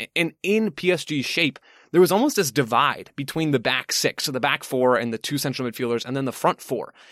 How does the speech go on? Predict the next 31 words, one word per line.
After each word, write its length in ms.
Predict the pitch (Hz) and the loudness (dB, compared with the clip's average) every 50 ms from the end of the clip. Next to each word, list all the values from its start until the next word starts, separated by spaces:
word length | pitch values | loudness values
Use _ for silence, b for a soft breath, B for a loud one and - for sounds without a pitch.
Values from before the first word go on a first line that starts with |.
| B B | B B
And 140 | B 170 180 | B 0 2
it 80 | 185 139 | 2 2
was 180 | 175 160 135 | 0 -2 0
like, 380 | 139 165 196 214 - - - - _ _ _ _ _ _ _ _ _ _ _ _ _ _ _ _ | 0 2 2 2 0 -4 -12 -16 _ _ _ _ _ _ _ _ _ _ _ _ _ _ _ _
it 40 | 165 | -4
was 120 | 170 170 | -2 0
like 160 | 196 202 196 | 0 2 0
the 60 | - 165 | 0 -2
front 220 | - 190 - - | 0 -2 -2 -2
four 200 | - 185 196 185 | 0 0 2 2
were 100 | 165 165 | 4 2
allowed 360 | 151 131 135 131 160 170 156 | 2 2 2 2 2 0 0
to 60 | 151 | -4
kind 220 | 147 - 160 170 147 | -6 -4 -4 -4 -4
of 140 | 127 113 107 | -4 -4 -4
do 180 | 139 151 165 | -4 -4 -2
their 220 | 175 175 170 151 117 | 0 0 0 2 2
own 180 | 131 139 139 | 0 -4 -4
thing, 260 | 139 - 131 135 143 | -4 -4 -4 -4 -2
stay 240 | 139 - - 160 160 | -2 -2 0 0 0
high, 260 | 160 - - 147 156 | 0 0 0 0 0
and 120 | 160 147 139 | 0 0 0
then, 160 | 135 120 - _ - | -2 -4 -6 _ -6
and 100 | 135 135 | -4 -4
then 140 | 131 120 | -4 -4
drop 400 | 110 - 127 131 120 135 143 143 | -6 -4 -4 -2 -2 -2 -4 -4
into 220 | - 139 135 127 127 | -4 -4 -2 -2 -4
space 340 | - - - 123 131 131 - | -4 -4 -6 -6 -6 -6 -8
between 320 | - 135 - - 139 131 | -12 -12 -10 -8 -6 -6
the 100 | 127 117 | -6 -6
lines 480 | 110 101 104 110 143 208 247 254 - | -8 -8 -8 -6 -6 -6 -6 -6 -8